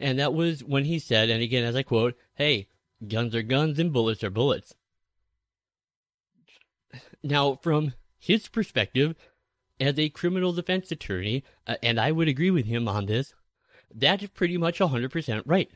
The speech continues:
From a legal perspective, it's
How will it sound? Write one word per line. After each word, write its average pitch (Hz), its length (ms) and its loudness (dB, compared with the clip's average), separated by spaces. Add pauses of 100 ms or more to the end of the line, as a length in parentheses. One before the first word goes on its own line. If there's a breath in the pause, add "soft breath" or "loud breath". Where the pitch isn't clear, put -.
(1600)
From 165 280 -2
a 160 180 2
legal 175 380 0
perspective, 131 600 -2
it's 131 140 -4